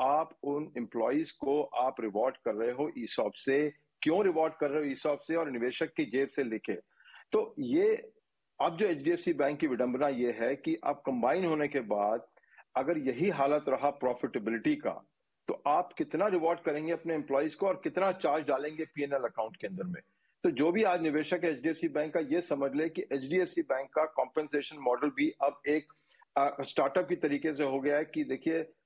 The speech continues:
हम तनख्वाह नहीं बढ़ाएंगे, लेकिन आपको ईसॉप देते रहेंगे, डाइल्यूशन करते रहेंगे और charge लेते रहेंगे पीएनएल में। उस नजरिए को देखते हुए अब तो लग रहा है clearly कि ये stock अंडर परफॉर्म ही करेगा अगले बारह चौदह महीने में, because consolidation risk होगा,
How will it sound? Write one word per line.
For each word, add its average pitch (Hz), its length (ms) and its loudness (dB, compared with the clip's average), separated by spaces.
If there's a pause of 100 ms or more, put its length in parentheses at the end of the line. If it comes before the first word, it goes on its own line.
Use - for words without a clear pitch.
हम 139 120 0
तनख्वाह 143 300 0
नहीं 175 120 2
बढ़ाएंगे, 151 400 2
लेकिन 151 280 0
आपको 143 280 0
ईसॉप 147 360 0
देते 135 280 0
रहेंगे, 147 420 -2
डाइल्यूशन 139 560 -2
करते 143 300 0
रहेंगे 135 340 0
और 156 200 -2
charge 151 320 0
लेते 143 240 -2
रहेंगे 135 260 -2
पीएनएल 107 440 -6
में। 92 100 -10 (640)
उस 214 200 0
नजरिए 180 320 4
को 180 120 2
देखते 147 300 0
हुए 160 300 0 (320)
अब 185 240 -2
तो 214 60 2
लग 156 200 0
रहा 165 80 4
है 170 60 0
clearly 160 500 0
कि 185 120 -6
ये 156 160 0
stock 151 460 -2
अंडर 131 220 0
परफॉर्म 135 480 -2
ही 175 120 2
करेगा 131 300 0
अगले 123 200 -2
बारह 123 280 0
चौदह 120 320 -2
महीने 117 300 -2
में, 131 160 -2 (340)
because 139 280 0
consolidation 147 680 2
risk 147 220 0
होगा, 143 420 2